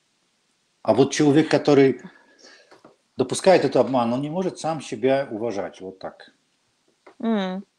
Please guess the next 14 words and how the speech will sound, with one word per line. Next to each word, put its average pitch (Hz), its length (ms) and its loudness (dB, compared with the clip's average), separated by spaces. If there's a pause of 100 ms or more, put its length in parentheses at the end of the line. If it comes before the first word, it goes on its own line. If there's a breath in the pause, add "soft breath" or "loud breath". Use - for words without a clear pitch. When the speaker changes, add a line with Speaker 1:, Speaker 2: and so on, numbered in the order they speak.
(480 loud breath)
Speaker 2:
Ну 247 80 6
вот 226 260 4
в 226 100 6
случае, 330 420 4
когда 262 400 4
у 254 140 0
нас, 254 400 -4
э, 226 440 2
низкая 226 460 -6
самооценка, 185 1160 -10
что 294 280 0
делать, 269 380 4
чтобы 185 320 -6
её 185 460 -8